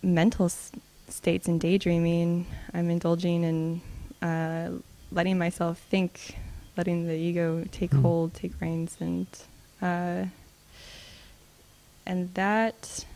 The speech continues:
Speaker 1: broke down, I guess, a whole nother level to, uh, a state where, what would you call that, cessation?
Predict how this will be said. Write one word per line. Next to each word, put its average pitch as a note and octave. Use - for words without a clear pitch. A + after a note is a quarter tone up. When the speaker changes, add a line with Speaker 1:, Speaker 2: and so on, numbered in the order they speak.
Speaker 1:
broke F#3
down, F3
I F3
guess, F3+
a E3+
whole F3+
nother E3
level E3
to, D#3+
uh, D#3
a E3+
state F3
where, D#3+
what F3+
would F3+
you F3+
call E3+
that, F#3
cessation? G3+